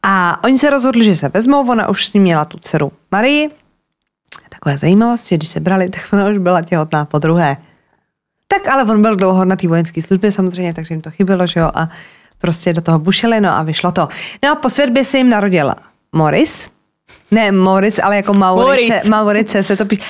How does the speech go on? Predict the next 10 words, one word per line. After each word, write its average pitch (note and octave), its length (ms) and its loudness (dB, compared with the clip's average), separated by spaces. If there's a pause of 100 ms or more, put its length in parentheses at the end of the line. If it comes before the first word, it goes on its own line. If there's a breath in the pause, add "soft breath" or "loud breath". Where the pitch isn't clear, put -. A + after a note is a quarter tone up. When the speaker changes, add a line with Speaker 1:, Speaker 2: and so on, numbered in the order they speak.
Speaker 1:
Takhle D4+ 220 2
by G#3 60 2
měl A3+ 220 2
být B3+ 260 0
Henri, G#3 400 0
podle D#3 300 -2
mě. - 160 0
Jako C#3+ 120 -2
Speaker 2:
Mhm. G3 60 2
Speaker 1:
správně, B3+ 420 0